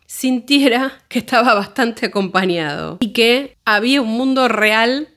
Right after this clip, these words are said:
más allá de esas paredes. A ver, de todo esto lo que más nos va a interesar van a ser las paredes norte,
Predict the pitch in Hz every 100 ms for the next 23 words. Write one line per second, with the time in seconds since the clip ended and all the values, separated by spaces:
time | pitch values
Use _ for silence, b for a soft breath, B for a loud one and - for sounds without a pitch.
0 | _ 196 220 240 226 208 208 214 214 190
1 | - 170 170 151 151 151 - - 220 175
2 | 151 - 208 208 330 269 262 285 240 233
3 | 269 330 247 233 254 202 160 - 196 214
4 | 240 - - 196 165 - 170 147 113 _
5 | _ _ _ - 151 160 170 190 190 190
6 | 196 - _ _ _ _ 220 285 294 262
7 | - 247 247 254